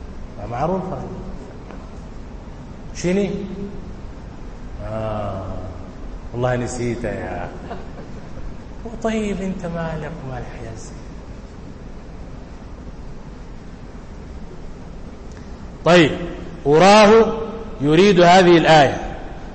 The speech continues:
أقم الصلاة طرفي النهار وزلفا من الليل،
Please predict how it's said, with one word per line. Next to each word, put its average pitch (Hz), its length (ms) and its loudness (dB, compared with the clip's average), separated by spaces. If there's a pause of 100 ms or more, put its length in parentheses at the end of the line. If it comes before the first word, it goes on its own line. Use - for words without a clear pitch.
(340)
أقم 180 300 8
الصلاة 185 1000 8
طرفي 160 520 10
النهار 180 680 8 (720)
وزلفا 170 560 8
من 156 220 6
الليل، 139 360 6